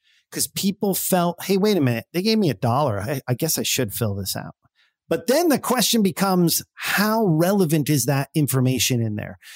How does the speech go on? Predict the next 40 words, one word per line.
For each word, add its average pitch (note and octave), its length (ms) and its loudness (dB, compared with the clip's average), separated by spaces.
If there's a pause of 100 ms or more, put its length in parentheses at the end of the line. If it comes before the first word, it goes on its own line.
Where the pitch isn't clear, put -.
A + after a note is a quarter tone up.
(140)
'Cause C3 280 -2
we B3+ 360 2
all A#3 240 2
know E3+ 400 2 (880)
data G#3+ 460 2
is D3+ 180 0
not D#3+ 260 2
all D#3 220 2
equal. B2+ 520 -2
And D#3 120 -2
I G3+ 160 0
think A3+ 280 -2
in E3 120 4
this E3 200 0
day E3+ 160 0
and D#3+ 100 2
age, D#3+ 200 2
when C#3+ 80 2
I B2+ 60 0
look C3 180 -4
back C3 280 -2
at C3 60 -4
that, D#3 120 -2
I'm C3+ 80 0
like, A#2+ 180 -4
"Yeah, G3 200 2
I - 20 -2
think G#3+ 220 -6
a A3+ 40 -6
lot G#3+ 260 0
of G#3 40 2
that E3+ 140 2
is B2+ 100 -2
probably, F3+ 400 0
like, B2+ 280 -2
it - 60 -20 (500)
was A#2+ 140 -6
probably C4 280 0
bad C#3 360 -2
data." G#3 360 -2